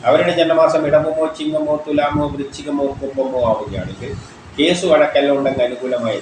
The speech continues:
തീരുമാനമുണ്ടാകും. ആരോഗ്യപരമായിട്ട് നല്ലതാണ്. ടെസ്റ്റ് ഇന്റർവ്യൂ പോലെയുള്ള നല്ലതാണ്. മത്സര പരീക്ഷകളിലെല്ലാം വിജയിക്കും. മറ്റുള്ള മാസങ്ങളിലാണ് ജനിച്ചതെങ്കിൽ ഈ പറയുന്ന ഗുണമെല്ലാം കിട്ടുമെങ്കിലും വ്യക്തിപരമായ കാര്യങ്ങൾക്ക് അത്ര നല്ലതല്ല.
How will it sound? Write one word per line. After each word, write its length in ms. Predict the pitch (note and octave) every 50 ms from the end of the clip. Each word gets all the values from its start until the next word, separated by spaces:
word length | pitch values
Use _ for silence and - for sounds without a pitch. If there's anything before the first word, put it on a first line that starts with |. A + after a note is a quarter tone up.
| -
തീരുമാനമുണ്ടാകും. 880 | F#2+ G2 G2 G2+ G2+ G#2 G#2+ G#2+ A#2+ A#2 A#2 A2+ - A2+ A#2+ A#2+ - - - - - - - - - - -
ആരോഗ്യപരമായിട്ട് 760 | - - B2 B2 A#2 B2 A#2+ B2 B2+ B2 B2+ B2 B2 B2 C3 B2+
നല്ലതാണ്. 400 | B2+ B2 B2 B2+ B2 B2+ C3+ D3 D3+ - - - - - - - - -
ടെസ്റ്റ് 280 | A2+ A#2 A2+ - C3 B2+
ഇന്റർവ്യൂ 360 | A#2+ A#2 B2 B2 B2 B2+ A#2 A2+
പോലെയുള്ള 360 | A#2+ A#2+ B2 B2 B2 B2 B2 B2+ B2+ B2 A#2+ A#2+
നല്ലതാണ്. 400 | B2 B2 B2+ A#2+ B2 B2 B2+ C#3+ - - - - - - - - - G#2
മത്സര 320 | G#2+ A2 G#2+ - B2+ A#2+ B2+ A#2+
പരീക്ഷകളിലെല്ലാം 840 | A#2+ A#2 A#2 A#2 A2+ A#2 A2+ A#2 A#2 A2+ A2 A2 G#2 G#2 G#2 A#2+ - - - - - - - - - -
വിജയിക്കും. 600 | F#2+ G#2 F2+ F#2 G#2 G2+ G2 F2 F2 - - - - - - - - - - - -
മറ്റുള്ള 260 | - A#2+ A#2 D3+ D3+ D3+ D3+
മാസങ്ങളിലാണ് 640 | D3+ D3 D3 D3+ D3+ D3+ D3+ D3+ D3+ D3+ D3+ D3+ D3+ C#3+ C#3+
ജനിച്ചതെങ്കിൽ 520 | D3 C#3+ C#3+ C#3+ C#3+ C#3+ C#3+ C#3+ C#3+ D3 D3 D3
ഈ 20 | D3 -
പറയുന്ന 300 | D3 C#3+ C#3+ C#3 C#3 C#3 C3
ഗുണമെല്ലാം 380 | C3 C3 B2+ B2 A#2+ A#2+ A2+ G#2+ G#2+ G2
കിട്ടുമെങ്കിലും 600 | - - - A#2+ A#2 B2 B2 - - C3+ - - - - - - - - - - - A#2+
വ്യക്തിപരമായ 640 | A#2+ A#2 A#2+ - G3 G3+ F#3+ F#3 F3+ F3 E3+ E3 E3 D#3+ D3+
കാര്യങ്ങൾക്ക് 520 | D3 C3 B2 B2+ B2 B2 A#2+ A#2 - - G#2
അത്ര 160 | G2 - G#2 G2 F2+ F#2
നല്ലതല്ല. 480 | F#2+ F#2+ G2+ G2+ A2 A2 A2+ A2+ C3